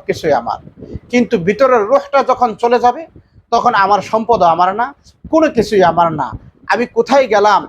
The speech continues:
এটাও কেউ জানবে না। দেখছেন, যখন রূহটা চলে যাবে, এই দেহটা মাটির সাথে মিশে যাবে, তখন পৃথিবীতে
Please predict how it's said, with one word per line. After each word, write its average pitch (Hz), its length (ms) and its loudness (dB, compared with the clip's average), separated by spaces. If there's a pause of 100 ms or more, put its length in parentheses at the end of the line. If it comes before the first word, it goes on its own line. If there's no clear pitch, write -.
(120)
এটাও 220 280 0
কেউ 196 200 -2
জানবে 135 380 -6
না। 117 80 -20 (1040)
দেখছেন, 165 380 -2 (1120)
যখন 233 380 2
রূহটা 254 380 0
চলে 247 260 0
যাবে, 190 240 0
এই 247 260 0
দেহটা 196 420 0
মাটির 220 340 -2
সাথে 202 300 -4
মিশে 185 300 -8
যাবে, - 180 -20 (1300)
তখন 254 260 0
পৃথিবীতে 294 720 -2